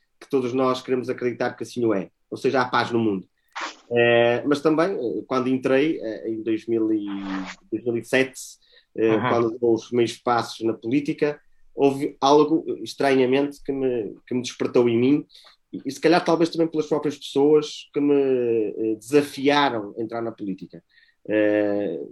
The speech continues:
Speaker 1: interessante ou não, quando nós muitas vezes discutimos que os dirigentes políticos estão muito distantes da realidade e que é difícil chegar até eles, quem me desafiou para ingressar na política e na Juventude Popular foi, na altura, o presidente da Juventude Popular Nacional, Pedro Moutinho.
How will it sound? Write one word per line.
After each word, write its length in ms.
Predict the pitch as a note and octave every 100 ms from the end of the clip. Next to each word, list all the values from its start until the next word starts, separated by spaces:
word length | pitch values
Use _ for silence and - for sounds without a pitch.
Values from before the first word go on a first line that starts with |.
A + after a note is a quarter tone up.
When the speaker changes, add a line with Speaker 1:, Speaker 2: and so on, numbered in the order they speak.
| -
Speaker 1:
interessante 500 | C3+ C3 C3+ D#3 C#3+
ou 60 | C#3
não, 180 | C#3+ D3+
quando 220 | D3 C#3
nós 180 | C3+ C3+
muitas 220 | C3 B2+
vezes 200 | C3+ C3
discutimos 720 | - - A#2+ C#3+ B2 - _ _ _ _
que 80 | B2+
os 60 |
dirigentes 380 | A#2+ C3+ C#3+ B2+
políticos 360 | - C3+ C3 -
estão 120 | C3
muito 240 | C3 C3
distantes 440 | - - C3 A#2 -
da 80 | A#2+
realidade 760 | - A2+ A2 C3 D3 C#3 A#2
e 180 | A2+ A2
que 340 | - B2 A#2+
é 100 | B2
difícil 440 | C#3+ C3+ E3+ D#3+ C#3+
chegar 200 | - C3+
até 180 | C3 B2
eles, 500 | B2+ C#3+ D#3 - _ _ _ -
quem 120 | E3
me 60 | D#3
desafiou 760 | C#3 D3+ - D#3 C#3 A#2+ - _
para 360 | C#3 C3+ C3 C3
ingressar 520 | C3 B2+ - D3+ D3
na 80 | C#3+
política 600 | C3+ A#2+ A2+ A2 A2+ A2
e 40 |
na 100 | B2+
Juventude 420 | A#2 B2+ C3 B2+
Popular 400 | - C3 C#3 C#3+
foi, 180 | - D3+
na 120 | D3
altura, 540 | D3 C#3 C#3+ C#3+ E3 D#3+ _ _ _
o 80 | -
presidente 520 | D3+ C#3+ D3 D#3+ D#3
da 60 | C3+
Juventude 340 | D3 D3 C#3+
Popular 260 | D3 C#3 C#3
Nacional, 500 | C3+ C#3 D3 D3 D3
Pedro 240 | D#3 D3+
Moutinho. 460 | D#3 D#3+ D3+ B2+